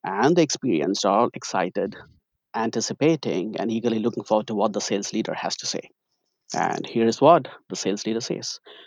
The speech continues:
"Guys, it's the beginning of the month, and we are going to have a sales contest this month.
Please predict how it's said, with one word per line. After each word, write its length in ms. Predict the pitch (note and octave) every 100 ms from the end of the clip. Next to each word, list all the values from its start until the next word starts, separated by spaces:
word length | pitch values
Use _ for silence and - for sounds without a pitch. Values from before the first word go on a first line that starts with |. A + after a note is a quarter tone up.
| _ _ _ _ -
"Guys, 420 | F#3+ A2 - - - _ _ _ -
it's 120 | B2+
the 60 | A2+
beginning 320 | C#3 C#3+ D3+
of 100 | C3+
the 80 | C3+
month, 300 | C#3+ D3+ D3 -
and 280 | B2+ A#2+ G#2 -
we 440 | F#3 F3+ C3+ B2+ - _ _ -
are 100 | A2+
going 200 | - C3
to 60 | A#2
have 600 | - - A#2+ F2 F2 A#2 -
a 80 | B2
sales 460 | - - E3 -
contest 500 | - - G2 - F2+ -
this 220 | - -
month. 240 | - -